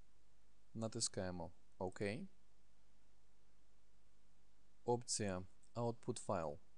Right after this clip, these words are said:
дозволяє вказати, куди саме я хочу розташувати конвертований М П три файл.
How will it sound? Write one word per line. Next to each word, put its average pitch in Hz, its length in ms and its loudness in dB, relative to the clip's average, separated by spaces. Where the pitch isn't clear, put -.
дозволяє 117 500 6
вказати, 107 640 4
куди 127 220 6
саме 104 300 6
я 98 60 4
хочу 104 320 2
розташувати 98 840 2
конвертований 104 800 4
М 110 140 2
П 107 80 4
три 92 200 2
файл. 107 420 4